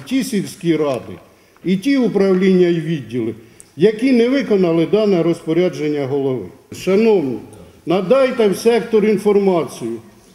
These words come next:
хто бажає і хто не бажає, для того, щоб ми опитали. Також,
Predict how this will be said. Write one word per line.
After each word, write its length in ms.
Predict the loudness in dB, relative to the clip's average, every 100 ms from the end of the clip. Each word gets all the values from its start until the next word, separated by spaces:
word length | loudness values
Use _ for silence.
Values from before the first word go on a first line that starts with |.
| -20
хто 320 | -2 2 2
бажає 720 | 2 0 2 2 2 4 2
і 40 |
хто 260 | 0 0 2
не 140 | 4
бажає, 480 | 2 0 -2 -4 -6 -6
для 160 | -4 -2
того, 180 | -2 -2
щоб 220 | 0 0
ми 140 | 2
опитали. 560 | 2 0 -6 -8 -12 -14 -20 _ _ _ _ _ _
Також, 520 | -4 -2 0 0 -2